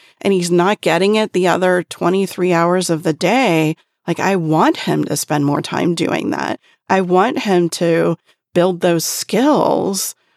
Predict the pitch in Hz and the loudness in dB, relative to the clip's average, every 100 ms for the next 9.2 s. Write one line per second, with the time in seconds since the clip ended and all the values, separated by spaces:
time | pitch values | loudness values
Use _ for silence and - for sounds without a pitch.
0 | _ - 190 180 170 170 170 - - _ | _ 0 2 4 4 2 0 -2 -12 _
1 | _ _ _ _ - - 190 202 208 190 | _ _ _ _ -8 -6 -2 0 0 0
2 | 170 - 185 175 - 180 196 - 175 185 | -4 -2 -2 -2 -2 0 0 0 -2 0
3 | 165 - 175 175 160 160 175 170 - 180 | 0 0 0 0 -2 -4 -2 -2 0 0
4 | 170 - 165 165 165 156 190 185 _ _ | 0 -2 -2 -2 -2 -2 -2 -6 _ _
5 | _ _ 175 - - 170 - 170 170 - | _ _ -4 -4 0 0 0 0 0 0
6 | 165 170 - 214 214 214 214 220 208 220 | 0 0 0 2 2 0 0 0 2 2
7 | 240 - 196 165 175 190 151 175 180 165 | 0 -2 -4 -2 0 0 -2 -2 0 2
8 | 165 180 180 185 170 180 202 165 - 190 | 2 0 0 2 2 2 0 -2 -4 -2
9 | 180 | -2